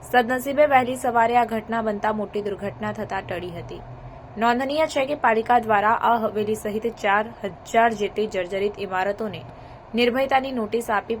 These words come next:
પોતાની સેફ સાઇડ કરી દેવામાં આવી છે. અસહ્ય ગરમી અને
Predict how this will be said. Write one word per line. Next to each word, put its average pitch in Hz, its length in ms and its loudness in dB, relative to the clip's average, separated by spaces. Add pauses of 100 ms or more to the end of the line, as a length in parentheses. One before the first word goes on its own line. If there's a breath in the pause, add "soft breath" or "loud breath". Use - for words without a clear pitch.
પોતાની 202 400 -6
સેફ 220 320 -2
સાઇડ 190 320 -4
કરી 202 240 -2
દેવામાં 175 400 -6
આવી 170 240 -14
છે. 180 160 -14 (640)
અસહ્ય 285 420 6
ગરમી 254 400 2
અને 269 80 -4